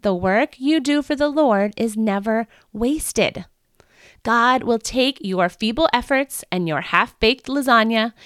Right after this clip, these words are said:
your piles of dirty laundry, and your sticky-faced children, and he will make something beautiful out of your life,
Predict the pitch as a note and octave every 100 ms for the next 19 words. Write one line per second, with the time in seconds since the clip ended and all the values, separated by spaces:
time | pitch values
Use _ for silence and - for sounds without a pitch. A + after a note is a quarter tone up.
0 | - F3 E3 - F#3+ G3 A3 A3 G#3 G3+
1 | G#3 C4+ A#3+ A3+ A3+ A#3 B3 F3 E3 -
2 | - G#3+ D4+ - D4 C4+ - - B3+ G#3
3 | D#3+ D3+ E3+ F3+ A#3+ A#3+ B3+ C4+ B3+ F#3+
4 | D#3+ - - - - F#3+ F#3+ B3+ C4 B3+
5 | B3 C#4+ C#4 F3+ - D#3 E3+ - E3 F3
6 | F#3 F#3 E3 E3+ E3 - -